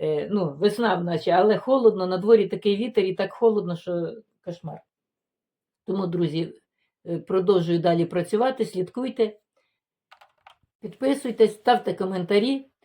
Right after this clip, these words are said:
подобайки. Чекаю вас всіх на своєму каналі і давайте працювати разом. А це, друзі, вчора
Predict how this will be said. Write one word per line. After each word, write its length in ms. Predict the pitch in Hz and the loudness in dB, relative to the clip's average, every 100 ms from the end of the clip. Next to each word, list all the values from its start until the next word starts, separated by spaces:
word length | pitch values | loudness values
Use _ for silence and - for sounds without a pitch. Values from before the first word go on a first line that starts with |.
| _ _ _ | _ _ _
подобайки. 840 | 220 190 185 190 269 269 - 240 - _ _ _ _ | 0 4 6 6 6 2 -6 -10 -10 _ _ _ _
Чекаю 420 | _ 208 247 247 220 | _ -2 2 6 6
вас 160 | 180 | 6
всіх 200 | - 220 | 2 0
на 120 | 196 | 0
своєму 420 | 180 196 202 196 180 | -2 0 0 0 0
каналі 560 | 185 185 247 262 262 _ _ _ _ _ _ _ _ | 0 0 -2 -2 -10 _ _ _ _ _ _ _ _
і 240 | 208 262 | -4 -4
давайте 420 | 208 175 202 220 196 | -2 0 2 0 -2
працювати 540 | 175 170 175 185 165 | -6 -4 -2 -2 -2
разом. 360 | 147 135 180 170 _ _ _ _ _ _ _ _ _ _ - - - | -6 -8 -10 -20 _ _ _ _ _ _ _ _ _ _ -20 -20 -8
А 100 | 196 | -6
це, 180 | 180 220 | 0 4
друзі, 320 | 180 185 165 | 6 6 6
вчора 400 | 160 185 165 156 | 4 6 6 4